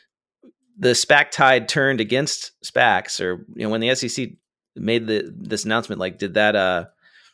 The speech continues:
is that gonna, like, screw things up over there, right? Because they, you know, now they have to go back and tell their clients,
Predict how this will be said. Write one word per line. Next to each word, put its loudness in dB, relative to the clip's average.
is -4
that 6
gonna, 0
like, -2
screw -4
things -4
up 2
over -6
there, -10
right? -2
Because -12
they, -2
you -10
know, -10
now 4
they 4
have 2
to -8
go 0
back 0
and -14
tell -6
their -4
clients, -8